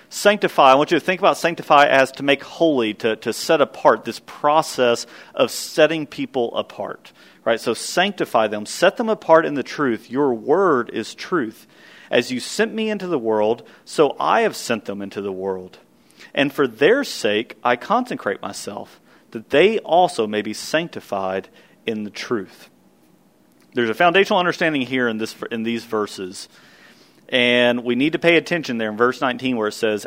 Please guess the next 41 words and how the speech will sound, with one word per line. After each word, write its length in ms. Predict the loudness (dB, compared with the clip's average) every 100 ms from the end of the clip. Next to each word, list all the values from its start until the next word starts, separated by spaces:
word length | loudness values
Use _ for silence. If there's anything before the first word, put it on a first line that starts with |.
| -6
"And 320 | -4 -4 -4
for 440 | -8 -6 -2 -2
their 640 | -4 0 2 4 0 -4 -8 -16
sake." 580 | -14 -8 -10 -10 -20 -20 _ _ _ _ _ _ _
For 200 | -6 -6
their 460 | -6 2 4 6 2
sake, 480 | -2 -6 -8 -12 -4
right? 160 | -2 -2 -4 -20 -6
Jesus 280 | 2 2 2
is 80 | 2
saying, 200 | 2 2
"For 140 | -2
the 100 | -4
sake 400 | -4 2 2 2
of 100 | -2
my 280 | 0 0 0
children, 680 | -4 0 0 0 -4 -6 -10 _ _ _ _
I 180 | 4 6
have 140 | 6 0
set 340 | 2 2 2
myself 520 | 0 0 2 2 2
apart. 480 | -2 2 2 2 0
I 220 | 4 4
have 240 | 4 2 0
come 380 | -4 -2 -2 -2
down. 400 | 0 0 -2 -4
For 100 | -8
the 100 | -8
sake 420 | 0 4 4 2
of 120 | -2
my 180 | 0 0
children, 640 | 0 0 0 2 -2 -4 -10 -20 -2
I 300 | 4 4 4
am 260 | 2 -2
the 60 | -4
sacrifice. 720 | 4 4 4 -2 0 0 0
For 140 | -6
the 120 | -6 -6
sake 420 | -2 0 0 0
of 280 | -2 -4 -2
them," 420 | 0 0 -4